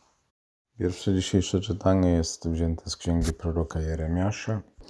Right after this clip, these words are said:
z dwudziestego trzeciego rozdziału tej księgi. I dwudziesty trzeci rozdział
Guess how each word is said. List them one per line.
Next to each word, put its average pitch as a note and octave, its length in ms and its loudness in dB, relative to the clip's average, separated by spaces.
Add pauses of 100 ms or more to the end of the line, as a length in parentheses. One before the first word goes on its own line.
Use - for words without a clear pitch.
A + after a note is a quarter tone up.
(480)
z G2 100 0
dwudziestego F2 680 4
trzeciego E2 520 2
rozdziału E2+ 920 2
tej F#2+ 180 0
księgi. G2 640 0
I E2+ 40 0
dwudziesty F2+ 400 0
trzeci G#2+ 320 0
rozdział A2 420 6